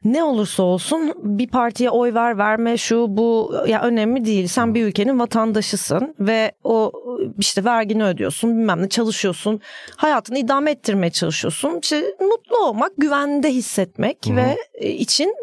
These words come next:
Speaker 1: işte vergi veriyorsun, bilmem ne yapıyorsun ve bu güvenliğin tesis edildiğine inanıyorsun
Speaker 2: Hı hı.
Speaker 1: tabii ki
Speaker 2: Hı hı.
Speaker 1: vatandaş olarak. Yani
Speaker 2: Hı hı.
Speaker 1: bunun aksini, e, düşünmüyorsun.
Speaker 2: Hı hı.
Speaker 1: Dolayısıyla böyle bir felaket olduğunda da aslında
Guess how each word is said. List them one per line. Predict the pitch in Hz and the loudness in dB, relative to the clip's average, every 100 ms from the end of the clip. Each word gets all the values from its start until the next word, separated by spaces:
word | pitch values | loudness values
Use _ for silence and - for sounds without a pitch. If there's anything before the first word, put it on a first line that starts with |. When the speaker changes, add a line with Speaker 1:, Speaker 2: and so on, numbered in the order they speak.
| 427 | -4
Speaker 1:
işte | - 269 330 | -2 -2 0
vergi | 381 339 277 269 | 2 2 0 0
veriyorsun, | 220 175 170 - 311 | 0 0 -2 -2 0
bilmem | 294 285 | 2 2
ne | 285 | 2
yapıyorsun | 254 185 185 330 | 0 0 -2 0
ve | 381 294 | 0 2
bu | 294 | 0
güvenliğin | 320 330 339 349 | 2 0 0 -2
tesis | - 269 - | 0 0 0
edildiğine | 277 233 233 226 262 330 403 - _ _ | 0 0 0 0 0 0 -2 -4 _ _
inanıyorsun | 277 302 285 294 294 - 175 160 | 0 2 0 0 0 -2 -4 -2
Speaker 2:
Hı | 110 | 0
hı. | |
Speaker 1:
tabii | 127 196 180 160 | 2 2 0 -2
ki | - 165 | -2 -2
Speaker 2:
Hı | |
hı. | - | 0
Speaker 1:
vatandaş | 104 127 196 190 185 | 2 2 2 0 0
olarak. | 170 165 156 156 | -2 0 -2 0
Yani | 180 | 0
Speaker 2:
Hı | |
hı. | 190 | 2
Speaker 1:
bunun | 240 | 2
aksini, | 233 226 - 254 302 - - - - _ _ _ _ _ - | 0 -2 -2 0 -2 -4 -20 -20 -20 _ _ _ _ _ -2
e, | 202 190 | 0 2
düşünmüyorsun. | 277 392 330 190 156 - - 147 | 0 0 2 0 -2 -4 -8 -4
Speaker 2:
Hı | |
hı. | 117 139 - | -2 0 0
Speaker 1:
Dolayısıyla | 262 302 - 330 269 | 0 0 2 0 2
böyle | 254 320 | 2 2
bir | 330 | 0
felaket | - 302 311 302 330 | 0 2 2 0 0
olduğunda | - 247 247 285 311 311 349 | 0 0 0 0 2 0 2
da | 302 381 - | 0 0 -2
aslında | 247 - 285 277 269 381 | -2 -2 -2 0 2 0